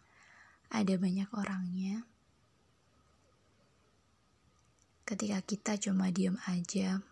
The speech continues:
cuma ngamatin orang-orang, ketika kita nggak ngapa-ngapain dan cuma lihat-lihat aja, lihat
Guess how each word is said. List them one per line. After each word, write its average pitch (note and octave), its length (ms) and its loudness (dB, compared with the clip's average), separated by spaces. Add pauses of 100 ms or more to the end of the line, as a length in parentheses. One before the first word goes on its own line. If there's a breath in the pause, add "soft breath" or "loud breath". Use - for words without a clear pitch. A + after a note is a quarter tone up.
(540)
cuma G2 320 0
ngamatin F#3+ 960 0 (1800)
orang-orang, F#3+ 880 0 (1600)
ketika G3 480 -2
kita G3 320 0
nggak F#3 160 2
ngapa-ngapain F#3+ 800 -2
dan F#3+ 160 0
cuma F#3+ 320 0
lihat-lihat G3+ 480 -2 (160)
aja, G3+ 560 -4 (1040 soft breath)
lihat F#3+ 240 -2